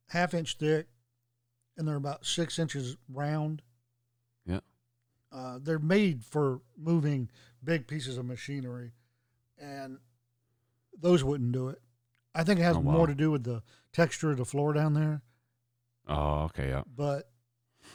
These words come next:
Speaker 1: 'cause it's one of
Speaker 2: <clears throat>
Speaker 1: those, uh, laminate wood floor, and I can't stand la-, laminate wood floors,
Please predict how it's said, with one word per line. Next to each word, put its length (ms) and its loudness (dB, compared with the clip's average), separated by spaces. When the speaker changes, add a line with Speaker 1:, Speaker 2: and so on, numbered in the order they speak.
Speaker 1:
'cause 160 -2
it's 180 -4
one 120 4
of 80 6
Speaker 2:
<clears throat> 80 6
Speaker 1:
those, 180 0
uh, 120 -10
laminate 500 2
wood 220 -4
floor, 420 -2
and 220 -6
I 100 -4
can't 300 0
stand 300 2
la-, 200 -2
laminate 380 -4
wood 180 -10
floors, 400 -12